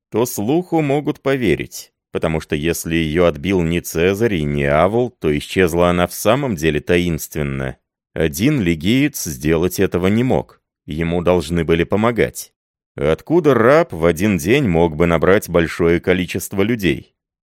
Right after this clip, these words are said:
"Рабы поддерживают друг друга во всем Риме. И Рим когда-нибудь жестоко поплатится. Да, они поддерживают друг друга, но не за тем, чтобы на твоих рабов заведомо обрушилась за это жестокая кара.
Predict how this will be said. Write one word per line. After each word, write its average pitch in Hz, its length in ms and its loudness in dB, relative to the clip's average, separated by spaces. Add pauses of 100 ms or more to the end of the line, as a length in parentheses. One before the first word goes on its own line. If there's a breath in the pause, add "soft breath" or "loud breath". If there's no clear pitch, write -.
(240)
"Рабы 98 380 0
поддерживают 135 920 -2
друг 90 240 -4
друга 82 240 0
во 82 160 2
всем 87 300 0
Риме. 69 420 -4 (500)
И 78 240 0
Рим 104 300 0
когда-нибудь 104 720 0
жестоко 85 560 -4
поплатится. 69 1000 -4 (360)
Да, 87 520 2
они 90 200 -4
поддерживают 95 920 0
друг 87 200 -2
друга, 85 260 2
но 85 160 2
не 98 140 0
за 98 160 2
тем, 160 320 0
чтобы 98 300 0
на 98 120 2
твоих 101 340 0
рабов 95 440 2
заведомо 95 640 2
обрушилась 120 560 0
за 85 140 2
это 120 280 2
жестокая 107 720 0
кара. 71 540 0